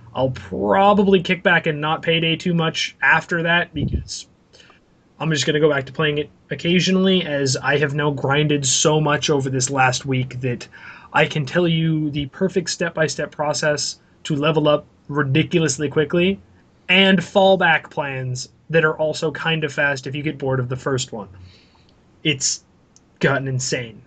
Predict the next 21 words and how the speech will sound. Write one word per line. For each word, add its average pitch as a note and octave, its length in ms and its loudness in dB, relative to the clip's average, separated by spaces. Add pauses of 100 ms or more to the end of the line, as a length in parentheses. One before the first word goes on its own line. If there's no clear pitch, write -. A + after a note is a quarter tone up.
(2250)
We're D#3+ 100 0
still F#3+ 340 4
hoping E3+ 320 2
for C#3+ 400 -4
some C#3+ 200 -6
big C#3 200 -2
patches C3+ 340 -2
coming C3+ 240 -4
here C3 160 0
shortly. C3 560 -2
I - 160 -2
think D3 340 -2
it's - 140 0
gonna C#3+ 220 0
happen B2+ 320 2
because C3 240 2
Infamy D3 500 0
really C#3+ 380 4
wasn't C3 420 4
that B2 400 -4
big. D3+ 400 2